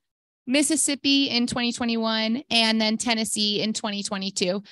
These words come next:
So those are various places in the United States, um, that have different, uh, that were v-, variable experiences depending on the, uh, pandemic state at those times. So I'll highlight that a little bit later on, but just wanted to introduce that now.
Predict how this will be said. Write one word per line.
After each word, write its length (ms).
So 200
those 360
are 260
various 380
places 340
in 160
the 80
United 400
States, 580
um, 460
that 180
have 220
different, 520
uh, 300
that 140
were 140
v-, 120
variable 500
experiences 720
depending 400
on 360
the, 560
uh, 340
pandemic 400
state 220
at 160
those 180
times. 400
So 100
I'll 120
highlight 320
that 160
a 40
little 220
bit 180
later 240
on, 160
but 120
just 180
wanted 220
to 80
introduce 380
that 180
now. 160